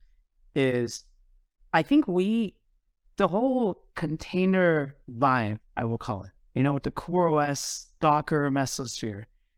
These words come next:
is that nobody can touch us. Docker, we can't really go touch Docker's wide distribution. Docker Storm can't really touch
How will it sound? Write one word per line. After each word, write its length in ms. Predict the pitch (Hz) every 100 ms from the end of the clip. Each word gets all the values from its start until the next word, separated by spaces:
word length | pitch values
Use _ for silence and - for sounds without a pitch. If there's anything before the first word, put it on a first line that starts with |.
| _ -
is 160 | 143
that 200 | 156 143
nobody 320 | 151 180 170
can 160 | 170 135
touch 320 | - 131 - -
us. 220 | - - - _ _ _ _ -
Docker, 520 | 185 214 214 202 175 _ - -
we 100 | 165
can't 180 | 214
really 120 | 226 190
go 120 | 175
touch 340 | - 175 -
Docker's 840 | - 160 160 180 180 180 - - - _ _ _ _ -
wide 380 | 143 143 151 156
distribution. 800 | 165 - 143 147 160 208 233 233 _ _ _
Docker 380 | - 160 170 170
Storm 340 | 156 170 165 165
can't 220 | 170 151
really 180 | 160 151
touch 460 | - 147 - -